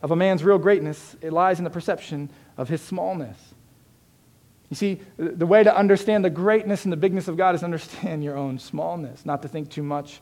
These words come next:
of yourself. I read this week about Teddy Roosevelt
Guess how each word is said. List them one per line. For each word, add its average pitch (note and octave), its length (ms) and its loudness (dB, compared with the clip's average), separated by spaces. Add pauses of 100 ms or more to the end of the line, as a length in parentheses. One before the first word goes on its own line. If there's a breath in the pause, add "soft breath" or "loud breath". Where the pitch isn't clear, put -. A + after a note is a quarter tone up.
(380 soft breath)
of B2+ 140 -8
yourself. A#2 560 -8 (800)
I D#3+ 80 0
read D3+ 180 6
this D3 140 -4
week D#3 160 -2
about D3 220 0
Teddy D3 180 0
Roosevelt C3+ 560 0